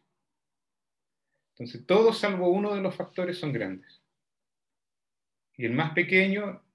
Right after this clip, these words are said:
no sé cuánto vale, pero lo dejo. El mínimo, eh, de, de los factores. Bien. Y tengo infinitos Qs. ¿Ya? Infinitos.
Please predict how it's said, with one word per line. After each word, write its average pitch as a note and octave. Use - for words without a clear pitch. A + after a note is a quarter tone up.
no D3
sé E3+
cuánto E3
vale, F#3+
pero F#3
lo F#3
dejo. C#3
El C3+
mínimo, E3+
eh, D3
de, C#3
de C3+
los B2+
factores. -
Bien. B2
Y C#3
tengo A#3
infinitos D3+
Qs. -
¿Ya? C#3+
Infinitos. F#3+